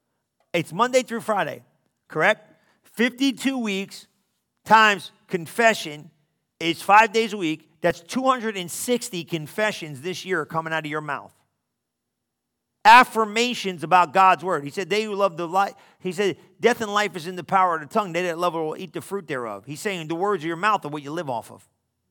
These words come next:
So you want, here, let's do the math, right? Okay, let's do the math. I, I think this is cute, right? So that's two hundred and sixty days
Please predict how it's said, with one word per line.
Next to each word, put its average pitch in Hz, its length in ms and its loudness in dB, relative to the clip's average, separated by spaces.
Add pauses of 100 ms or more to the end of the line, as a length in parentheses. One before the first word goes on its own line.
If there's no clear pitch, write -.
(1120)
So 196 220 -2
you 175 320 -6
want, 226 220 2
here, 208 180 2
let's 214 200 0
do 247 120 -6
the 233 60 -6
math, 202 280 6
right? 185 240 2 (260)
Okay, 220 140 0
let's 220 160 0
do 226 80 -10
the 208 60 -8
math. 180 180 4
I, 160 180 -2
I 170 140 0
think 170 160 -6
this 151 100 -10
is 139 60 -14
cute, 156 220 -6
right? 139 200 0 (220)
So - 140 -4
that's 180 200 -2
two 277 280 -4
hundred 254 320 2
and 196 180 -6
sixty 240 600 -4
days 180 600 0